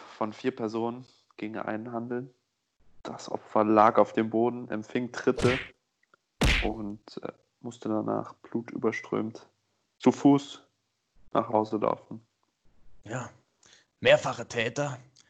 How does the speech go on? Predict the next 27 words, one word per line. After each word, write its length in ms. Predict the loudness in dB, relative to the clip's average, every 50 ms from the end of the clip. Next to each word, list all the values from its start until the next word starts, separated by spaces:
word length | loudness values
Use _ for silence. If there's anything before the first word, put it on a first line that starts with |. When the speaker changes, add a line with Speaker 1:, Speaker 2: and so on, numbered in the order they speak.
| _ _ -6
Speaker 2:
der 80 | -6
besohlte 400 | -4 -4 -6 -4 -4 -6 -6 -6
Schuh 260 | -6 -4 0 0 0 2
als 240 | 0 0 -2 0
Waffe, 340 | 0 0 0 0 0 -4 -6 -6 -8 -14 _ _ _ _ _ _ _ _ _ _
das 140 | -10 -8 -6
ist 120 | -2 2 2
schwere 260 | 2 2 2 0 -2
Körperverletzung, 640 | -6 -8 -8 -8 -10 -10 -10 -10 -10 -8 -8 -8 -6
das 200 | -8 -8 -8 -8
wissen 200 | -8 -8 -4 -4
wir 100 | -4 -4
beide. 280 | -4 -6 -6 -6 -8 -10 -10 -14 -16 -20 -20 -20 _ _ _ -20 -20 -20 -20 -20 -20 -20 -20 -20 _ _
Speaker 1:
Oh, 260 | -18 -16 -16 -16 -16 -16 -14
das, 240 | -10 -8 -8 -6 -4
das 160 | -4 -4 -2
geht 140 | 0 0 0
noch 120 | -2 0
darüber 320 | 0 0 0 0 0 -4 -6
hinaus, 340 | -6 -6 -8 -8 -8 -6 -4
ja, 100 | -2 0
da 120 | 2 4
geht's 260 | 4 2 2 0 -4
an 180 | -4 -4 0 2
die 140 | 2 0 0
persönliche 720 | -2 _ 0 2 2 4 4 2 2 2 0 0 0 0
Ehre. 440 | 0 0 -2 -4 -4 -4 -6 -8